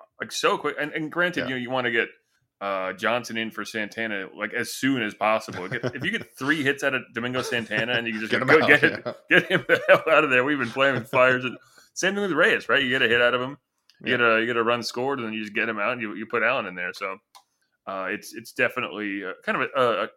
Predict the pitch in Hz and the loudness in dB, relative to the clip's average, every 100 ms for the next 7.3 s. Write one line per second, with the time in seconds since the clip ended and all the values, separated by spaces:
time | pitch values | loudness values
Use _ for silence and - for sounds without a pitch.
0 | _ - 170 143 131 135 139 110 131 139 | _ -6 -2 0 0 0 -4 -8 -8 -8
1 | 139 127 135 - 143 147 - 104 - - | -6 -6 -6 -6 -10 -8 -10 -8 -12 -4
2 | 113 110 - - _ _ _ 117 123 117 | -2 -2 -4 -14 _ _ _ -12 -6 -4
3 | 113 107 107 - 101 101 98 104 - - | -4 -2 -2 0 0 0 0 -4 -6 -6
4 | 104 101 98 95 90 _ _ _ _ 120 | -2 -2 -4 -10 -16 _ _ _ _ -10
5 | - 101 104 104 98 95 98 85 90 117 | -8 -4 0 -2 -4 -6 -6 -6 0 0
6 | - 101 92 - _ _ _ _ - 98 | 0 -8 -14 -18 _ _ _ _ -10 -8
7 | 92 87 | -8 -10